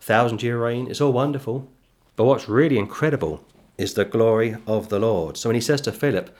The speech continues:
"He that has seen me has seen the Father," he's referring to the glory of God, God's character, God's very being, not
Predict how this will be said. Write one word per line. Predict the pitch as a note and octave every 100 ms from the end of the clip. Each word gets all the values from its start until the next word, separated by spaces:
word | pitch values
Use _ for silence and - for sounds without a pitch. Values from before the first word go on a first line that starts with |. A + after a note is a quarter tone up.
| _
"He | - B2+
that | B2 C3 -
has | A2+ -
seen | - A#2+
me | B2+
has | B2 G#2
seen | - B2+
the | G2
Father," | - C#3+ E3+ G2+ - _ -
he's | - F#3
referring | D3 F#3+ F3+ C#3 B2
to | - C#3+
the | C3+ C#3+
glory | C3+ F#3+ A3+ F#2+
of | -
God, | G#3 F#3 - - _ _ _ _ _
God's | - F3+
character, | - F3+ G#3+ - - D#2+ _ _ _
God's | B2+ C#3 C3+ -
very | G#2 D3 C#3
being, | B2+ E3 C3+ - - _ _ _
not | G#2 D3+ F3 D#2 -